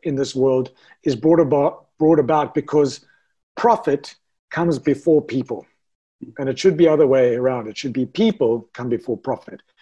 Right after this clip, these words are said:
It should be we come before me. Why should a company that makes hundreds of millions of dollars profit need to make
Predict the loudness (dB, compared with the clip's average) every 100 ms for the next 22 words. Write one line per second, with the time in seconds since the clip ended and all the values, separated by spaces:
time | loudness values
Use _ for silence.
0 | -20 -20 _ -2 -2 0 -2 -2 2 4
1 | 4 2 0 -4 _ _ -6 -2 2 0
2 | 2 0 0 -4 -4 -8 -16 _ _ _
3 | _ -4 0 2 0 -2 0 2 2 0
4 | -4 -4 -4 -4 -4 -8 _ _ _ _
5 | -2 2 -2 -2 -12 -8 -2 2 2 0
6 | 0 0 0 -2 -2 2 2 0 -4 -6
7 | -2 -4 -4 -6 -6 -4 -4